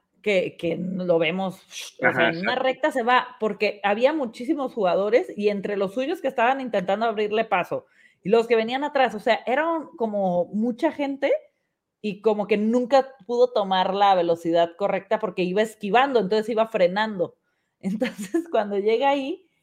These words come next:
Speaker 1: pues bueno, ya tenía
Speaker 2: Bueno, ni,
Speaker 1: tres.
Speaker 2: ni, ni, ni vio al defensivo, porque él ya iba muy tranquilo y nunca se percató que por
Speaker 1: Sí.
Speaker 2: atrás llegó el
Speaker 1: Es que tenía como dos acá con sus,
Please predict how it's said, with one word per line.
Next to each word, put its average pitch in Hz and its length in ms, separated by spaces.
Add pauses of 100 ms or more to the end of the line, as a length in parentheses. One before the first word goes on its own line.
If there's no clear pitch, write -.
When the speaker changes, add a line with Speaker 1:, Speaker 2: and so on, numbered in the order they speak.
(520)
Speaker 1:
pues 180 160
bueno, 165 460
ya 190 220
tenía 226 320
Speaker 2:
Bueno, 214 60
ni, - 60
Speaker 1:
tres. 196 300
Speaker 2:
ni, 127 160
ni, 123 60 (100)
ni 123 180
vio 127 160
al 160 60
defensivo, 160 580
porque 117 220
él 127 100
ya 151 140
iba 151 340
muy 131 160
tranquilo 143 560
y 127 140
nunca 139 360
se - 120
percató - 420
que - 120
por 110 160
Speaker 1:
Sí. 95 100
Speaker 2:
atrás 120 220
llegó 110 260
el 113 240 (160)
Speaker 1:
Es 254 160
que 427 100
tenía 285 600
como 220 260
dos 254 380
acá 330 320 (160)
con 247 180
sus, 180 500